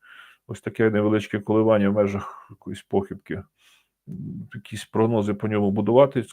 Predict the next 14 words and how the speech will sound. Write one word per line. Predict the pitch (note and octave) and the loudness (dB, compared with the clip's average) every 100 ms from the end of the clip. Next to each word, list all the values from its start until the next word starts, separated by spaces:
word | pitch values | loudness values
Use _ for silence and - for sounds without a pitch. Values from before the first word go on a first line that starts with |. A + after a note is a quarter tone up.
| _ _ - | _ _ -20
що | A2 | -6
там | G2 | -4
якісь | G2 - G2 | -4 -8 -6
є | F#2+ | -6
тенденції | F#2+ G#2+ C#3 C3 - A2+ | -6 2 2 2 -2 -2
по-, | G2+ | 0
до | A2 G#2 | 0 0
падіння | A2+ A#2+ A2 G2+ | 0 0 0 0
чи | G#2 | -2
підйому, | G2+ G#2 A#2 G2+ | -6 -4 -4 -2
не | A#2 | -2
варто. | E2+ D2+ - - - - - _ _ | -2 -4 -10 -20 -20 -20 -20 _ _
Єдине, | A#2+ A2+ C3+ B2 | -6 0 2 2
що | A#2 - A2+ G#2 | -2 0 0 0